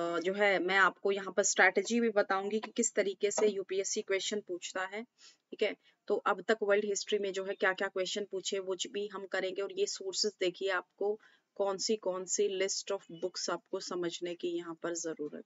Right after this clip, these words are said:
है, ठीक है। Go through the story of civilization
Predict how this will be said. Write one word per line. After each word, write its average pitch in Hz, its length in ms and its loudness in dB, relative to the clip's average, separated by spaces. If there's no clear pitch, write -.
है, - 140 -20
ठीक - 180 -6
है। 165 100 0
Go 220 100 10
through 254 260 4
the 233 80 10
story 220 400 4
of 220 100 0
civilization 196 760 4